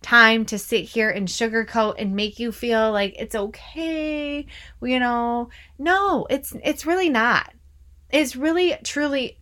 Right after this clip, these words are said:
a reflection on yourself. And that's what we're here to help with, right? We are here to show up because we know that we're stuck. We know that we have limiting beliefs. We know that we tell ourselves the things that we want to believe, but we really don't. We, we know.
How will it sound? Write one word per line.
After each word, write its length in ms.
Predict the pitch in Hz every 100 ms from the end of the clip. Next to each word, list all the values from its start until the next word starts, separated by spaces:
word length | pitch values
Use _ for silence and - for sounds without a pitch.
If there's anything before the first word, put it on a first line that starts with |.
| -
a 120 | 240
reflection 600 | 247 233 - 247 - 254
on 120 | 247
yourself. 640 | 202 202 - 220 285 370 - - -
And 160 | 262 269
that's 200 | 269 285
what 160 | 349
we're 120 | 294 302
here 220 | 285 269
to 80 | 240
help 400 | - 214 - -
with, 380 | - 185 - - -
right? 260 | 214 285 - - _
We 140 | 294
are 100 | 359
here 220 | 339 339 339
to 80 |
show 260 | 294 285 240
up 180 | 226 -
because 340 | 269 277 240
we 140 | 214 262
know 320 | 220 214 269
that 160 | 226 -
we're 120 | 185
stuck. 440 | - 143 - - - - -
We 160 | 240
know 400 | 240 220 254 330
that 160 | 262 -
we 80 | 202
have 240 | 196 180
limiting 380 | 190 180 170 156
beliefs. 380 | 151 151 160 208
We 200 | 262 311
know 420 | 285 311 392 339
that 160 | 226
we 120 | 226 208
tell 260 | 220 202
ourselves 400 | 190 190 190 180
the 120 | 196
things 320 | 185 185 185 175
that 180 | 175
we 120 | 196 202
want 280 | 165 170
to 60 | 202
believe, 460 | 202 190 202 214 -
but 140 | -
we 120 | 180
really 280 | 170 185 180
don't. 500 | 165 175 170 196 - - - - _
We, 320 | 269 311 311 - _ _
we 180 | 240 294
know. 540 | 285 285 311 277 151